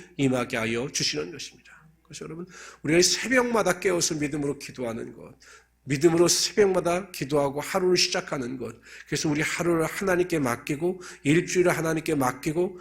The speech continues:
한 달을, 일 년을 하나님께 맡기며 살아가게 될 때 하나님께서 우리 안에 알 수 없는 평강을 통해서 모든 것을 열어주시고 모든 것을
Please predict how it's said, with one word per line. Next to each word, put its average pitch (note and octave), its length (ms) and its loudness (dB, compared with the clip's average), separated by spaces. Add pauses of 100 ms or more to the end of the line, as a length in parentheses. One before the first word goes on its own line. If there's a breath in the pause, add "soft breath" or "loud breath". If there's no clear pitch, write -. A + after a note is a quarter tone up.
(120)
한 G3 240 -4
달을, F3+ 320 4
일 D3+ 160 2
년을 D#3 200 2
하나님께 E3+ 500 0
맡기며 C#3 440 -4
살아가게 C#3 500 -2
될 G#2 240 -12
때 D#3+ 300 0 (360 loud breath)
하나님께서 E3 720 0
우리 C#3+ 200 0
안에 C#3 200 0
알 D#3 340 -2
수 - 320 4
없는 G3 260 2
평강을 G#3+ 540 0
통해서 C#3+ 500 -2 (320 loud breath)
모든 F3+ 560 6
것을 D#3+ 320 2
열어주시고 C#3 720 -2
모든 C3+ 280 4
것을 D#3 420 0